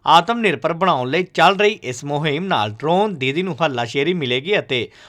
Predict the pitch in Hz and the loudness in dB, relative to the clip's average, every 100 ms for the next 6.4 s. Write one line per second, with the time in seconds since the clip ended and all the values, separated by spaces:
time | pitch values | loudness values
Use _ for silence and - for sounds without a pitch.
0 | - 156 185 202 277 269 185 131 123 - | -2 6 8 8 6 6 4 0 -2 -4
1 | - 156 175 185 226 180 123 139 160 208 | 0 2 4 0 0 -2 2 2 2 -2
2 | 196 139 139 165 156 143 139 156 165 151 | -4 -2 -2 -2 -6 0 0 0 -6 -6
3 | 107 110 95 - _ - 202 220 226 269 | -4 -6 -8 -12 _ -2 4 8 8 8
4 | 240 196 202 240 196 151 - 220 214 143 | 4 4 4 2 -2 -2 -2 0 2 2
5 | 143 156 147 202 214 147 117 113 190 156 | 2 -4 -2 -2 0 0 -2 0 0 0
6 | 127 127 156 147 | 0 2 0 0